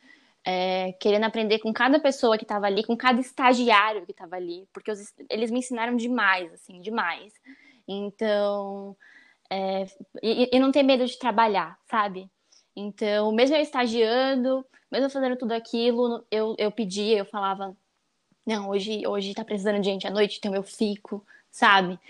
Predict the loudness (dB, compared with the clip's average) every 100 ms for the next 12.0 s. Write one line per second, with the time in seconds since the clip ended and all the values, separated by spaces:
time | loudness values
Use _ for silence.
0 | -4 -2 0 2 0 0 0 -2 -4 -2
1 | -2 -2 -2 -2 -4 -4 -4 -6 2 2
2 | 2 0 -4 -4 -4 -4 2 4 4 4
3 | 2 0 -2 -4 -4 -6 -6 -10 -14 _
4 | _ _ -2 0 4 4 4 0 -4 -2
5 | -2 0 -4 0 0 2 2 2 0 -2
6 | -2 0 0 2 2 2 0 -2 4 4
7 | 4 0 -2 -6 -4 -4 -4 -6 -4 0
8 | 0 0 -6 -8 -6 -8 -6 -6 -6 -12
9 | -20 _ -6 -2 0 0 2 0 2 4
10 | 6 6 4 -2 -6 -8 -10 -10 -10 -10
11 | -6 -6 -8 -6 -8 -8 -12 -10 -14 -16